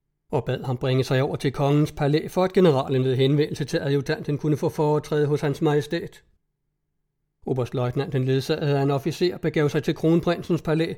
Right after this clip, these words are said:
for at andrage om en samtale. Majoren med adjutanten gik til det gule palæ. Det fangne danske mandskab blev sat under bevogtning i vagtstuen,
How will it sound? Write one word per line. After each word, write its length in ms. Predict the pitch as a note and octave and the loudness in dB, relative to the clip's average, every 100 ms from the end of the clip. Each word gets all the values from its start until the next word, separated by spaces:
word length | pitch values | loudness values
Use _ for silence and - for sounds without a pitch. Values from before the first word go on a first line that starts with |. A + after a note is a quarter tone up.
| - | -2
for 100 | D#3 | 0
at 80 | D#3 | 2
andrage 440 | D#3 D#3+ D#3 E3 | 2 0 0 0
om 80 | D3+ | 0
en 80 | D3+ | 2
samtale. 560 | D#3+ D3+ - D#3 D3+ D3+ _ _ _ _ _ _ _ _ - | 0 0 0 -2 -2 -6 _ _ _ _ _ _ _ _ 2
Majoren 420 | F#3 D3 D#3+ C#3 | 4 4 2 2
med 140 | B2+ | 2
adjutanten 460 | B2 B2 C#3 C#3+ C3 | 2 0 -4 -4 -4
gik 160 | C3 | -4
til 140 | - C#3+ | -2 -2
det 100 | C3+ | -2
gule 300 | D3+ D3+ D3+ | 0 0 0
palæ. 340 | D#3+ D3 D3+ - _ _ _ _ _ _ _ _ _ _ - | 2 0 0 -4 _ _ _ _ _ _ _ _ _ _ -8
Det 100 | B2+ | -6
fangne 280 | C3 A#2+ A#2+ | -2 -2 -2
danske 380 | B2+ B2 - | -2 -2 -2
mandskab 480 | C3 C3 C3 - - | 0 0 -2 -4 -6
blev 160 | - C3+ | -4 -4
sat 200 | D3 C#3+ | -2 0
under 140 | C#3+ | 0
bevogtning 600 | C#3 C#3 D3 D3 D#3 D3+ | 2 2 0 0 2 2
i 60 | C#3+ | 4
vagtstuen, 580 | D3 D3+ - D#3+ D3+ | 2 -2 -4 -2 -2